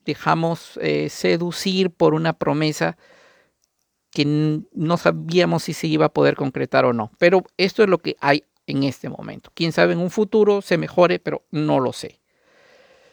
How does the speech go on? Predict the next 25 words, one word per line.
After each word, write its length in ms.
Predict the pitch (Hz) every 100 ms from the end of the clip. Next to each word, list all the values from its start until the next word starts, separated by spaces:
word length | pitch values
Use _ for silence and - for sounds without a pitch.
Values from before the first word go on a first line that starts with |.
| _ _ _ _ _ _ -
Ahora, 380 | 113 107 98 - -
en 180 | 147 156
teoría 520 | 165 165 196 247 247
Google 360 | 208 208 208
había 240 | 170 165 175
dicho 300 | 180 170 -
que 300 | - 156 147 _ _ _ -
esta 480 | 180 - _ 175 160
idea 340 | 156 160 160
de 100 | 151
Stadia 520 | - - 151 147 156
es 180 | 160 151
de 80 | 160
que 140 | 147
tú 160 | - 156
podías 400 | 156 147 156 151
jugar 260 | 139 143
en 80 | 143
cualquier 400 | 143 131 - 139
pantalla, 540 | 131 123 - 131 120 123
es 100 | 135
decir, 260 | 139 156
comenzabas 540 | 160 143 135 151 147 -
tu 100 | 151
juego 520 | - 151 151 151